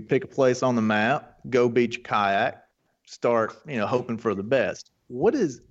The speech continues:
what is your go-to strategy when you're doing this?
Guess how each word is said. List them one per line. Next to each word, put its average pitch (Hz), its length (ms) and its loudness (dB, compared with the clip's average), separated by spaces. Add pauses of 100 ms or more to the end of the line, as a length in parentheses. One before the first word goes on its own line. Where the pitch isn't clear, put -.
(120)
what 196 180 0
is 190 140 2
your 127 100 0
go-to 120 500 0
strategy 107 720 -2
when 95 260 -8
you're 117 200 -10
doing 85 340 -10
this? - 320 -14